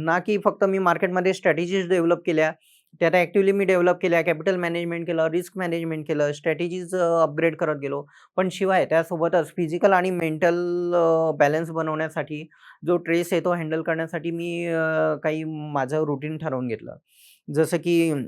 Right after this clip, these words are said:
मेंटल ट्रेस, अ, तुम्ही मॅनेज करण्यासाठी आपण योगा केला, अ, योगा, योगासाठी मी सुरुवात केली.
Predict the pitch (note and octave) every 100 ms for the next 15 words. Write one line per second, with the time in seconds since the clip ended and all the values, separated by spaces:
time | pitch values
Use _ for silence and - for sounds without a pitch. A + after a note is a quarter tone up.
0 | - _ _ _ _ _ _ - C3+ B2+
1 | C#3+ D3 D#3 D3+ D3 D#3+ D3 D3+ D3+ D3+
2 | C#3 D3 D3 D#3+ D3+ C#3+ D3+ C#3+ D#3 D3+
3 | C#3+ C#3 C#3 C3+ C3+ A#2+ F#2 C#3 C#3+ D#3
4 | D3+ D3+ D3+ D3+ D3 D#3 F3+ E3 E3+ D#3+
5 | C#3 A#2 - A2+